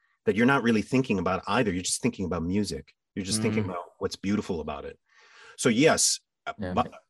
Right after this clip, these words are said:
Speaker 1: I certainly feel that, you know, as a, as, you know, I, I, I, I don't deign to call myself a, a pianist,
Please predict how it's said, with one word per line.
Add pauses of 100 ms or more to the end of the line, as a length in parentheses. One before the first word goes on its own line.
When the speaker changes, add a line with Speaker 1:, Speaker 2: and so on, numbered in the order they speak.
Speaker 1:
I
certainly
feel
that,
you
know, (920)
as
a, (240)
as, (120)
you
know,
I,
I, (260)
I, (720)
I
don't
deign
to
call
myself
a,
a
pianist,